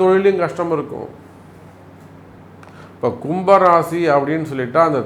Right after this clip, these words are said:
த-, அவங்க வந்து பிசினஸை பண்றதுக்கு எந்த அளவுக்கு தட்டு தடுமாறுகிறார்கள், எந்த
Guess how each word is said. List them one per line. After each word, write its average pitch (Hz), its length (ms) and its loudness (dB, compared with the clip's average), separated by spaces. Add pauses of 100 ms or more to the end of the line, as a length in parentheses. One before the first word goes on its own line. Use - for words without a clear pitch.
த-, 113 140 -4
அவங்க 123 200 -4 (100)
வந்து 156 180 -4 (120)
பிசினஸை 160 480 -6 (120)
பண்றதுக்கு 135 520 -6 (160)
எந்த 139 240 -6
அளவுக்கு 131 380 -6 (720)
தட்டு 151 300 2 (160)
தடுமாறுகிறார்கள், 151 1200 2 (960)
எந்த 156 140 0